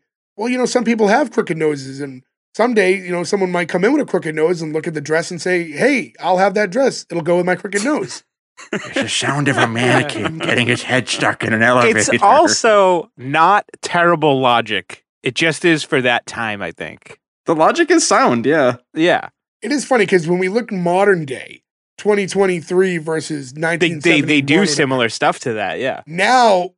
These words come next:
Speaker 1: it's a thing where they're like, "We need mannequins that represent average body types and things like that." But, you know, the logic then was, "We need the mannequins to be hot."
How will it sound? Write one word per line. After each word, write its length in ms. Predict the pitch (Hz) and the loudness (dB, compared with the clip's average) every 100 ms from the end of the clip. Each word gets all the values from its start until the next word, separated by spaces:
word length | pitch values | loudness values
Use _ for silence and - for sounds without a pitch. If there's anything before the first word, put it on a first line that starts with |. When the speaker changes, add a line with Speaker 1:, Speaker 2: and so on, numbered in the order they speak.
| - | -8
Speaker 1:
it's 180 | 175 165 | -6 -6
a 80 | |
thing 380 | 156 - 220 254 | -10 0 0 2
where 140 | 196 156 | 2 2
they're 160 | 160 | 0
like, 240 | 143 - 151 | -2 -4 -4
"We 100 | 254 | -2
need 200 | 247 175 | 0 2
mannequins 500 | 220 220 180 170 147 | 2 2 -2 -2 -4
that 160 | 165 | -4
represent 540 | 151 143 151 175 165 - | -6 -8 -4 -2 -2 -6
average 380 | 139 135 160 165 | -12 -6 -4 -2
body 300 | 175 262 208 | -2 0 -2
types 400 | - 143 120 - | -4 -6 -6 -12
and 160 | 147 139 | -14 -6
things 240 | 165 165 | -6 -2
like 140 | 175 156 | -2 2
that." 340 | 190 180 139 _ | 2 2 -2 _
But, 300 | 139 143 113 _ _ _ | -10 -10 -12 _ _ _
you 120 | 196 175 | -10 -8
know, 80 | |
the 160 | 160 165 | -2 0
logic 400 | 180 190 170 156 | 2 2 0 0
then 240 | 165 226 185 | 2 2 2
was, 220 | 165 143 | -2 -2
"We 120 | 175 | -4
need 180 | 180 160 | -4 -4
the 60 | |
mannequins 460 | 165 147 143 160 147 | -4 -4 -6 -8 -10
to 100 | 156 | -10
be 120 | 147 | -10
hot." 360 | 127 202 180 | -2 2 2